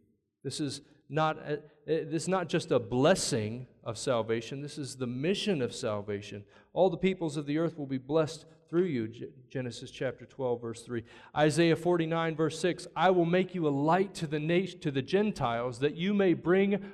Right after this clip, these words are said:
my salvation to the ends of the earth." You see, their purpose as priests weren't just to, to decorate the storehouse of the king. Their purpose as priests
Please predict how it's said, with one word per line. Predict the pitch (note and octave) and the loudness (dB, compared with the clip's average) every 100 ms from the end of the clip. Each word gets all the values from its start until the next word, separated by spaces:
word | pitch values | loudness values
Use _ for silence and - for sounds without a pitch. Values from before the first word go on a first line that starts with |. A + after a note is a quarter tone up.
| - | 4
my | D#3+ F#3+ | 8 8
salvation | F#3+ - F#3 D#3+ F3+ F3 - D3+ | 6 6 6 6 6 4 2 -4
to | D#3 D#3 | -2 0
the | D3 | 2
ends | D3+ D3 | 2 2
of | B2+ A#2+ | 0 0
the | A#2 | 2
earth." | G#2+ F2+ - - | 2 0 -10 -20
You | D#3 | -16
see, | C#3 F3 | -10 -8
their | C#3+ | -8
purpose | A#2+ D#3 D3+ B2 G#2+ | -8 -8 -8 -10 -12
as | A#2 G2 | -12 -14
priests | - D#3+ C#3+ A2+ - - - - _ | -12 -6 -4 -4 -10 -16 -20 -20 _
weren't | C#3 C3+ | -6 -4
just | C3 C3 - | -4 -4 -2
to, | - - - _ | -6 -6 -20 _
to | A#2+ | -6
decorate | G#2+ D3 C#3 C#3 C3 A#2 | 2 2 4 2 2 0
the | - | -4
storehouse | - D3+ C3+ B2 B2+ A2+ - | -8 -2 0 0 0 -2 -8
of | G#2+ | -12
the | A2+ | -10
king. | C#3 C3 A#2+ | -6 -6 -6
Their | A#2 | -8
purpose | A#2 D3 D3 A#2+ | -4 -4 -4 -8
as | B2+ G#2 | -10 -12
priests | - D3+ B2 - | -6 -4 -4 -6